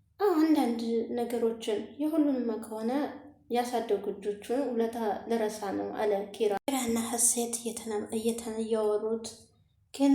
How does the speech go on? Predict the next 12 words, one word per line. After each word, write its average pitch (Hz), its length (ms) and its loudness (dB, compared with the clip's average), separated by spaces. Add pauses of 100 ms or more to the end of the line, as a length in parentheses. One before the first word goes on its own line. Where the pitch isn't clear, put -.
በቃ 226 280 -6
ልቦና 220 420 -6
ይስጠን፣ 214 480 -4 (240)
ትንሽ 311 320 0
ነገር 233 280 -2
አናዳኝ 208 560 0
ነው 208 140 -2 (140)
ብላ፣ 220 180 -10 (180)
እሺ 226 160 -6 (100)
ከሆነ 220 360 -2
እሺ 226 160 -6 (120)
አለ። 202 180 0